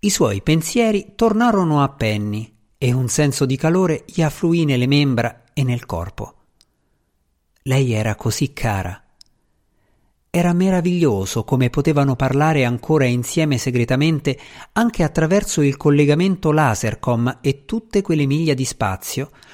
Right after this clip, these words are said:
come riuscivano a leggere l'uno dietro le parole dell'altro e avere una conversazione personale, sebbene la comunicazione a voce fosse aperta come quella tra due stazioni radio.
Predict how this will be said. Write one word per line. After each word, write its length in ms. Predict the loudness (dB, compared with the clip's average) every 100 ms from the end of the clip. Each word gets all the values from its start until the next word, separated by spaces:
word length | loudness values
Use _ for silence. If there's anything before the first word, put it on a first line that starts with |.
| -20 -4
come 240 | 2 6
riuscivano 540 | 6 4 2 2 4 4
a 40 |
leggere 460 | 4 4 4 4 4
l'uno 460 | 2 2 2 2
dietro 380 | 4 4 4 2
le 120 | 2
parole 340 | 2 2 2 2
dell'altro 720 | 4 4 4 2 -2 -6 -6 -10 -20 _
e 120 | -4 0
avere 260 | 2 4
una 280 | 4 2 0
conversazione 760 | 0 2 2 0 -4 -2 -2 0
personale, 840 | 0 -2 -2 0 0 0 -4 -8 _ _ -20
sebbene 460 | -8 0 2 4
la 120 | 4 2
comunicazione 800 | 0 0 2 0 -2 0 2 2
a 60 |
voce 380 | 2 2 2 -2 -6 -20 -6
fosse 300 | -4 0 0
aperta 440 | 2 2 0 -2
come 220 | 0 -2
quella 380 | 0 2 2 2
tra 160 | 0 -4
due 280 | -2 0 0
stazioni 520 | 0 -6 -4 -2 -2
radio. 460 | -2 -4 -6 -10